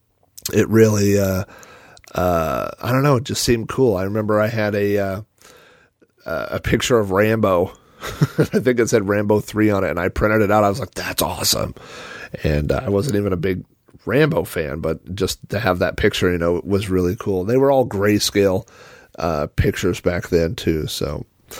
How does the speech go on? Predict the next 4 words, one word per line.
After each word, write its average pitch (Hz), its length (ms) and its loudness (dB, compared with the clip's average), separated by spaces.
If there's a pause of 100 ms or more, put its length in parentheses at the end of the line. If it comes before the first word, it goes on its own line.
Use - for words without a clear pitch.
(540)
um, 156 540 2
another 175 340 2
thing 220 500 0 (100)
that 135 220 0